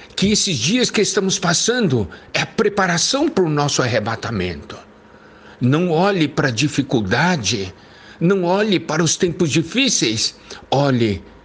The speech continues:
simplesmente como é a chance que Deus nos tá dando para desfrutarmos da sua pessoa, da sua graça, da sua palavra,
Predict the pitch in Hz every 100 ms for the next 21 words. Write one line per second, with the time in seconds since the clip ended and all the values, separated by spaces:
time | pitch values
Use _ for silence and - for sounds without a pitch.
0 | - - - - 156 - 127 117 120 120
1 | - 98 - 107 104 92 - - - 233
2 | 277 233 - 170 - 175 127 151 170 151
3 | 143 - 160 139 117 87 90 78 - -
4 | - - - - 151 123 117 131 - 123
5 | - 170 165 160 135 117 120 135 113 135
6 | 101 - 160 156 135 120 117 156 110 95
7 | 127 147 151 123 113 117 135 117 120 107
8 | 127 185 185 277